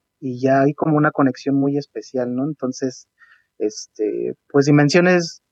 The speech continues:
nos ha dado mucho, mucho, muchas interpretaciones, ¿no? Pero creo que la idea general, más o menos, de, del concepto de la música de Boca Llanto, pues, es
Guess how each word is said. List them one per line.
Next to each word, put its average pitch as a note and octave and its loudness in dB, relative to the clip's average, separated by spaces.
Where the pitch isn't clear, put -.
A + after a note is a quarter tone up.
nos B2+ -2
ha C#3+ 2
dado C3+ 2
mucho, C3 -4
mucho, B2 -8
muchas E3 2
interpretaciones, B2 0
¿no? D3 -6
Pero A2+ -2
creo D3 -4
que F3+ 2
la D3+ 6
idea C#3 4
general, C#3+ 2
más D3 -6
o - -6
menos, C#3+ -4
de, A2 -6
del C3+ 0
concepto D3+ 2
de A#2+ -2
la A#2+ -4
música C3+ -4
de C3+ 0
Boca B2 -4
Llanto, C3+ -4
pues, B2 -8
es - -18